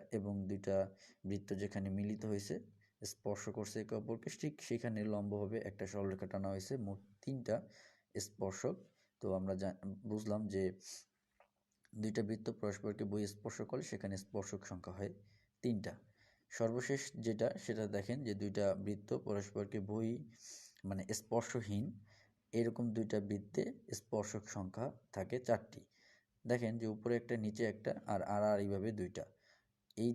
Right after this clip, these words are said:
চারোটাই কিন্তু দুইটা বৃত্তকে ছুঁয়ে গেছে, এর জন্য এইখানে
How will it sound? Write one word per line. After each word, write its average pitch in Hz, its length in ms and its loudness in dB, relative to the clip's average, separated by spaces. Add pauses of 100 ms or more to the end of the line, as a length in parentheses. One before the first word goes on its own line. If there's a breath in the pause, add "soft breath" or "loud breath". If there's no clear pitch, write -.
চারোটাই 120 400 6
কিন্তু 120 400 -2
দুইটা 104 380 0
বৃত্তকে 95 480 -2
ছুঁয়ে 95 300 2
গেছে, 92 280 -4
এর 92 100 -2
জন্য 104 220 0 (840 loud breath)
এইখানে 101 420 -2